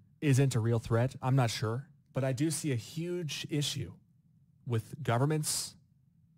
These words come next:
unilaterally deciding to kill millions and millions and millions of pollinators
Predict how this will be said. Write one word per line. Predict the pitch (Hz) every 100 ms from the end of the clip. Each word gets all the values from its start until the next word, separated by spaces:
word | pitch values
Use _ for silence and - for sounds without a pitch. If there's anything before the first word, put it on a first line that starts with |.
| -
unilaterally | 113 151 180 160 165 160 143
deciding | 123 - 127 123 92 82 - - _ _ _ _ -
to | 127
kill | - 151 127
millions | 113 123 143 156 151 131
and | 135 113
millions | 117 120 120 107
and | 104
millions | 107 107 107 101 98
of | 98 104
pollinators | - 104 101 87 90 - -